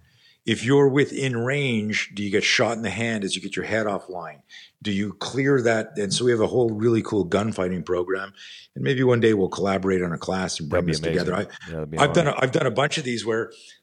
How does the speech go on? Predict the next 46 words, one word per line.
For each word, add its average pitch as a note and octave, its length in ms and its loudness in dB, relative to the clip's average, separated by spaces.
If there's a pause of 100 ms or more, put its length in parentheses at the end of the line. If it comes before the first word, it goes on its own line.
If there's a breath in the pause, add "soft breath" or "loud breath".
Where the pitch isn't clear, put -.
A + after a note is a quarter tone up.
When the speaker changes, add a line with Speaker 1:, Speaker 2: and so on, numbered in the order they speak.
Speaker 1:
like, B2 260 -4
and, C3+ 240 -6
and C#3 140 0
it's C3+ 240 -2
not E3 180 2
like D3+ 180 -2
a, B2 300 -2
like A2+ 160 -4
a A2 80 -2
thing, C#3+ 300 -4
like, A#2+ 140 -4
somebody E3+ 340 -2
who C3 80 0
wants B2 320 -4
to G2+ 100 -10
do G2+ 240 -4
a F#2+ 60 -4
trainer's A2 500 -4
course, C#3+ 460 0
it's G2 100 -10
a F#2+ 60 -8
much G2+ 320 -6
longer G2+ 360 -4
investment. F2+ 640 -6 (800 loud breath)
But, G#2 380 -2 (500 loud breath)
you A#2+ 100 0
know, G2+ 140 0
an A2+ 160 0
end C#3+ 220 2
user A#2 260 -2
course, G2 580 0 (480 soft breath)
you, A#2 180 -4
you, B2+ 260 -6
like, A2+ 320 2
I, C3 160 6
I, G#2 320 2
I, G#2+ 80 2 (320)
and F#2+ 120 0
I G2 60 0
love A2 420 2
sharing A2 460 4
this F#2 140 0
idea F#2 240 0
with G#2 120 0
people, F#2+ 280 0
is F2+ 200 0